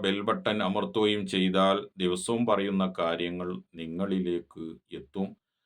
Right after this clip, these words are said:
നിങ്ങൾ മറ്റുള്ള ആളുകളിലേക്കും എത്തിക്കുക. നിങ്ങളുടെ സഹായ സഹകരണങ്ങളെ കൊണ്ടാണ്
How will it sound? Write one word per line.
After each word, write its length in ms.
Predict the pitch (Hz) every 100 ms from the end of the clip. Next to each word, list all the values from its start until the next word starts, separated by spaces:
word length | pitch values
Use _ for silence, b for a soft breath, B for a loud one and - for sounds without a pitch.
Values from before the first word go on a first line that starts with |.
| _ _
നിങ്ങൾ 380 | 92 104 117 139 120
മറ്റുള്ള 380 | 113 95 135 127 104
ആളുകളിലേക്കും 800 | 107 107 104 101 98 92 95 95 92 _ _ -
എത്തിക്കുക. 600 | 87 - 95 92 98 95 101 98 - 95
നിങ്ങളുടെ 400 | 90 92 95 90 90
സഹായ 500 | 87 87 95 95 95 95 -
സഹകരണങ്ങളെ 760 | - 90 90 98 107 104 98 92 92
കൊണ്ടാണ് 460 | 87 87 87 85